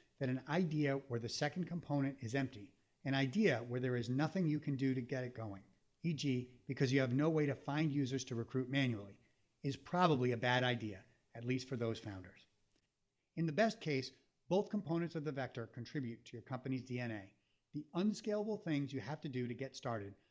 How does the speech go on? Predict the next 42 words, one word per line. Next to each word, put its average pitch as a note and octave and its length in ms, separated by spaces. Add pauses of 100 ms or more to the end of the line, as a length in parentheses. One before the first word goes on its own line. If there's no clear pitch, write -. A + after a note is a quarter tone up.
(180)
are D3 80
not G3+ 320
merely F3 300
a C#3+ 40
necessary C3+ 640
evil, A#2+ 300 (500)
but D#3 160
change F#3 440
the - 80
company D3 380
permanently B2+ 600
for A#2+ 80
the A2+ 80
better. A#2 300 (500)
If C#3 160
you D#3 80
have F#3+ 300
to G3+ 80
be F#3 100
aggressive E3 420
about C3+ 240
user C#3 300
acquisition C3 600
when A#2+ 120
you're A2+ 100
small, C#3+ 460 (300)
you'll D#3+ 120
probably G3+ 500
still F#3 360
be G3 140
aggressive C#3+ 460
when A#2+ 120
you're B2 120
big. G2+ 260 (500)
If D3+ 140
you D3+ 120 (120)
have F3 180
to F#3+ 60
manufacture D#3+ 640
your C#3 180
own C3 220
hardware B2+ 460